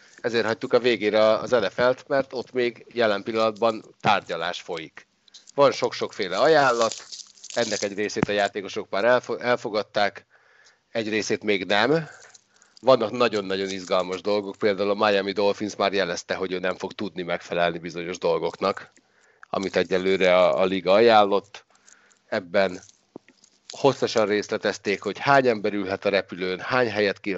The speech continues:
kihagyni a repülőn, milyen gyakran kell megcsinálni a tesztet, ki hova mehet, ki hova nem mehet. Szerintetek lesz megegyezés, és hogyha, ha lesz,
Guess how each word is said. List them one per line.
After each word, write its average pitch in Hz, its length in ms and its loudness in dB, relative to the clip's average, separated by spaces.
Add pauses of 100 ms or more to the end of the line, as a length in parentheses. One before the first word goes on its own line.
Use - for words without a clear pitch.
kihagyni 92 420 -2
a 92 80 0
repülőn, 95 480 -2
milyen 123 340 4
gyakran 101 420 0
kell 95 520 0
megcsinálni 95 600 -4
a 92 80 -4
tesztet, - 520 -6
ki 147 180 -2
hova 104 260 2
mehet, 95 440 0
ki 135 180 -4
hova 101 260 2
nem 92 200 -2
mehet. 90 480 -4 (720)
Szerintetek 139 600 6
lesz 127 220 2
megegyezés, 135 640 2
és 123 140 -4
hogyha, 113 320 4
ha 107 200 -2
lesz, 104 460 0